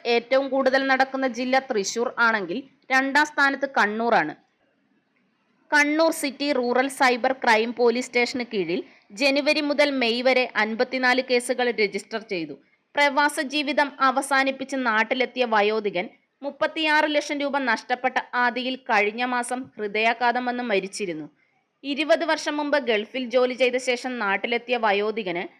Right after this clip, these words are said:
എൺപത്തിയേഴ് ലക്ഷം രൂപയാണ് നഷ്ടമായത്.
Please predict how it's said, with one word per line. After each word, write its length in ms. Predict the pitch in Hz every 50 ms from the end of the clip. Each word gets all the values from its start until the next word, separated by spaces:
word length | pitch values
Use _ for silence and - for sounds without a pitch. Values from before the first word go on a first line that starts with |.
| _ _ _ -
എൺപത്തിയേഴ് 680 | 254 269 277 285 269 311 311 - 311 302 294 311 302 294
ലക്ഷം 240 | 285 285 - 294 277
രൂപയാണ് 520 | 277 269 269 240 269 269 262 262 262 254
നഷ്ടമായത്. 640 | 226 185 - - - 220 220 196 175 156 156 151 -